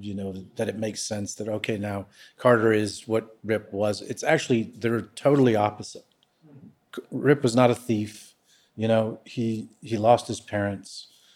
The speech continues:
You know, he was hiding in a barn, and it was basically the sheriff called John Dutton to come and get him. And he took him into, you know, his family,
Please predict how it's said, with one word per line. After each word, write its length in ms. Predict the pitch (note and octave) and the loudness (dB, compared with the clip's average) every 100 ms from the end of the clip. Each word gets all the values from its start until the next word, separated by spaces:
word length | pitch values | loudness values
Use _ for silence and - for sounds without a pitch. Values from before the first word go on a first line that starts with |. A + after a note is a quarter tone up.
| _ - | _ -8
You 120 | G2+ | -2
know, 200 | G2+ G2 | 0 0
he 200 | F#2+ A2+ | 0 -2
was 120 | G#2+ | 2
hiding 300 | A#2+ A2+ G#2+ | 4 4 4
in 80 | G#2 | -2
a 60 | F2+ | -2
barn, 360 | F#2+ A2+ G#2+ | 0 2 2
and 100 | G2+ | -2
it 100 | F#2+ F#2+ | -4 -6
was 120 | F2+ | -8
basically 580 | G#2+ G#2 - G2 G#2 G2 | -6 -4 -6 -6 -4 -4
the 80 | G2 | -6
sheriff 360 | - G#2 G2+ | -4 -4 -4
called 280 | - F#2 F2 _ _ - | -6 -8 -8 _ _ -16
John 260 | - G2 F2+ | -6 -4 -2
Dutton 280 | F#2 E2+ F2 | -4 -6 -10
to 80 | - | -6
come 200 | G#2 F#2 | -4 -4
and 100 | E2+ | -6
get 140 | F#2 | -6
him. 100 | F#2+ | -6
And 140 | F#2 | -6
he 120 | F#2+ G2 | -6 -6
took 240 | - A2+ | -8 -4
him 100 | G#2+ | -2
into, 440 | G#2+ G#2 G#2+ G#2 G#2 _ _ _ _ | -2 -4 -6 -6 -10 _ _ _ _
you 120 | A2 | -4
know, 120 | G#2+ | -2
his 160 | G#2+ G#2+ | -2 -2
family, 400 | C3+ C3 - - | 0 0 0 -10